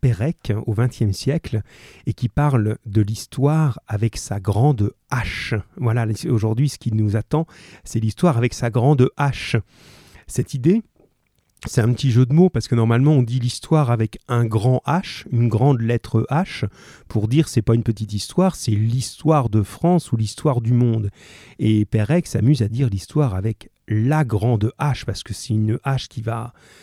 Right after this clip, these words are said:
aller tailler dans la vie des hommes et, et, et parfois être brutale.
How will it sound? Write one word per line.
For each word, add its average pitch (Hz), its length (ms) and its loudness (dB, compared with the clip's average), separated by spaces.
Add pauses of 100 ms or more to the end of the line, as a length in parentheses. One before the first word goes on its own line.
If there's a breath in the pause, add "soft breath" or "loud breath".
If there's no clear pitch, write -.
(180 soft breath)
aller 113 280 -2 (160)
tailler 147 280 4
dans 117 160 4
la 110 100 2
vie 113 160 -4
des 107 260 2
hommes 143 220 2
et, 107 320 0 (420 soft breath)
et, 120 300 -2
et - 20 0
parfois 117 380 -4
être - 200 -2
brutale. 101 760 -2